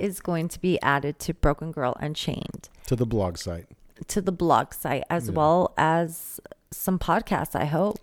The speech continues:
Speaker 2: Maybe a podcast or two here and
Speaker 1: A-,
Speaker 2: there.
Speaker 1: and I'm going to be included in all of them.
Speaker 2: Of course, of course.
Speaker 1: And because, of course, every, everyone needs a girl perspective in a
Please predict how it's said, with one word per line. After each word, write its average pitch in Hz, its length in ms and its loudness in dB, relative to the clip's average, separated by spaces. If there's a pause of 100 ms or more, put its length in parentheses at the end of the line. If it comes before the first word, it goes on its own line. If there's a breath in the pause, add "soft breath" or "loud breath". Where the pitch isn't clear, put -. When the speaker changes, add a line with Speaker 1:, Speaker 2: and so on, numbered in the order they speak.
Speaker 2:
Maybe 127 220 0
a - 20 2
podcast 120 640 0
or 113 40 -4
two 117 340 0
here 113 260 0
and 101 160 2
Speaker 1:
A-, - 20 0
Speaker 2:
there. 98 100 2
Speaker 1:
and 214 200 4
I'm 202 240 0
going 247 300 0
to - 120 -8
be 294 160 2
included 269 580 2
in 202 220 2
all 147 260 4
of 139 160 -2
them. 139 220 4
Speaker 2:
Of 196 140 -2
course, - 520 -4 (100)
of 117 140 -16
course. 92 380 -8
Speaker 1:
And 180 300 -2
because, 185 400 0 (160)
of - 240 -6
course, 220 460 -4 (100)
every, 180 640 0 (440)
everyone 240 560 2
needs 180 360 0
a 165 100 2 (140)
girl 139 720 2
perspective - 920 -6 (520)
in 156 240 2 (100)
a 139 240 -2